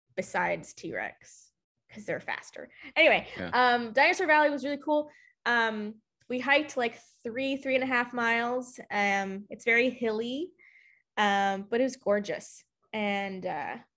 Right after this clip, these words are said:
Speaker 1: definitely worth it. It was really cool.
Speaker 2: So then does, if the tracks are underwater, the footprints, are they, like, eroding then?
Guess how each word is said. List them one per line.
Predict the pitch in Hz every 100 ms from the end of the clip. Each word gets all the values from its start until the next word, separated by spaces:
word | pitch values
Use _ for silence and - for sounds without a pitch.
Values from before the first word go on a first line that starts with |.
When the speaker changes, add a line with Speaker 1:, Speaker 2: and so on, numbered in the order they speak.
| _ _
Speaker 1:
definitely | 254 269 254
worth | 175 156 -
it. | - _ _ -
It |
was | 220
really | 190 -
cool. | - - _ _ _ _ - _
Speaker 2:
So | - 160
then | 170 170 147 - 113 -
does, | 143 131 123 113 - - _ _
if | 127 -
the |
tracks | 117 - 139 -
are | 143
underwater, | 123 113 95 92 104 101 69 - 135 _ _ _ _ _ _ _
the | 101
footprints, | - 131 - - - -
are | 104
they, | 101 107 107
like, | 98 -
eroding | 87 90 87 117 120
then? | 131 143 160